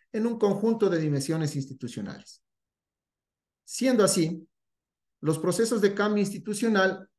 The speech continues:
son con frecuencia procesos políticos de movilización de campañas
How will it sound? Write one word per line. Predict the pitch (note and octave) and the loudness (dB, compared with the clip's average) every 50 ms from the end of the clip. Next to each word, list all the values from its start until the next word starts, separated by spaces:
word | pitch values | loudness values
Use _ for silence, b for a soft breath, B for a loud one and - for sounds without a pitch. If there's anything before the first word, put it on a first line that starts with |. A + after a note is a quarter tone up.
| _ _ _ | _ _ _
son | - - - A#3 B3+ B3+ B3 | -16 -4 -2 0 0 0 2
con | A#3 A3 F3 | 2 2 2
frecuencia | F#3 F3+ F3+ G#3 A3+ A#3+ A3+ - A#3+ A3 G#3+ G#3+ G#3+ - - _ _ _ | 2 0 2 2 2 2 2 2 2 2 2 0 -2 -8 -14 _ _ _
procesos | - E3+ F3 E3+ G#3+ G#3+ G#3+ G#3+ G3+ G3 - | -4 -4 0 2 2 4 4 4 2 0 -2
políticos | - - E3+ E3+ G3+ A3+ A3+ - G3 - - F3 D#3+ D3 | -4 -2 -2 -2 -2 -2 -4 -4 -6 -4 -2 -2 0 2
de | D#3 | 2
movilización | D3 D3 D3 D3 C#3+ C#3+ C#3 D3 C#3 - F3+ E3+ E3 | 0 2 2 0 0 0 0 -2 -2 -2 -4 -4 -4
de | D#3+ D3+ | -4 -4
campañas | - C#3 C3 C3+ - F3+ F#3 F#3+ F#3+ F#3 F3+ F3 F3 - | -2 -4 -4 -2 0 0 0 0 0 -2 -4 -4 -6 -10